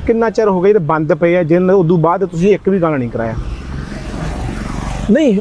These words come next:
Speaker 2: ਉਦੋਂ ਬਾਅਦ ਗੀਤ ਆਏ ਆ
Speaker 1: ਹੂੰ।
Speaker 2: ਇੰਦੀ ਵਾਈਬ ਸਟੂਡੀਓ 'ਚ,
Speaker 1: ਹੂੰ।
Speaker 2: ਇੰਦੀ ਬਲਿੰਗ ਨਾਲ।
Speaker 1: ਜੀ।
Speaker 2: ਉਸ ਤੋਂ ਬਾਅਦ ਮੇਰਾ ਹੁਣ ਐਗਰੀਮੈਂਟ ਇੰਦੀ, ਇੰਦੀ ਵਾਈਬ ਸਟੂਡੀਓ 'ਚ ਆ, ਉਹ 'ਚ ਆਇਆ ਸੀ ਗੱਲਾਂ ਮਿੱਠੀਆਂ, ਮਫਲਰ।
Speaker 1: ਹੂੰ।
Speaker 2: ਤੇ ਆਹ ਹੁਣ ਇੱਕ ਨਵਾਂ ਆ ਰਿਹਾ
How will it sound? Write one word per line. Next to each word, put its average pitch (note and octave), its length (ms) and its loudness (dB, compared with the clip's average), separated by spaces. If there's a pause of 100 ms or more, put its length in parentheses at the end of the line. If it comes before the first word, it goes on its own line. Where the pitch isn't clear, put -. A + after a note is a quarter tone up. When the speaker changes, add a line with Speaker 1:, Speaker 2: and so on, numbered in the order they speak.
Speaker 2:
ਉਦੋਂ A3+ 220 4
ਬਾਅਦ A#3 240 2
ਗੀਤ G#3 220 4
ਆਏ E3 260 2
ਆ D3+ 60 0
Speaker 1:
ਹੂੰ। D#3+ 400 -2
Speaker 2:
ਇੰਦੀ G3+ 220 6
ਵਾਈਬ G3 180 4
ਸਟੂਡੀਓ F3 360 2
'ਚ, G3+ 60 2
Speaker 1:
ਹੂੰ। D#3+ 420 0 (420)
Speaker 2:
ਇੰਦੀ F#3 220 4
ਬਲਿੰਗ E3 240 2
ਨਾਲ। C#3+ 220 0 (240)
Speaker 1:
ਜੀ। D#3 200 2 (180)
Speaker 2:
ਉਸ D#3 120 2
ਤੋਂ E3 120 2
ਬਾਅਦ E3+ 140 2
ਮੇਰਾ D#3+ 280 4
ਹੁਣ C#3+ 460 0 (260)
ਐਗਰੀਮੈਂਟ D3+ 440 4
ਇੰਦੀ, D3+ 340 4
ਇੰਦੀ D#3+ 240 4
ਵਾਈਬ D3+ 180 2
ਸਟੂਡੀਓ D#3+ 340 4
'ਚ D3 80 0
ਆ, E3+ 80 4
ਉਹ F#3 100 4
'ਚ E3+ 100 2
ਆਇਆ D#3 180 4
ਸੀ E3+ 120 6
ਗੱਲਾਂ D#3+ 260 2
ਮਿੱਠੀਆਂ, E3 520 2 (220)
ਮਫਲਰ। E3 540 4 (200)
Speaker 1:
ਹੂੰ। D#3 220 2 (680)
Speaker 2:
ਤੇ C#3+ 400 2
ਆਹ F3 60 4
ਹੁਣ E3 140 6
ਇੱਕ D#3+ 100 2
ਨਵਾਂ D#3+ 300 4
ਆ D#3+ 60 2
ਰਿਹਾ E3 220 4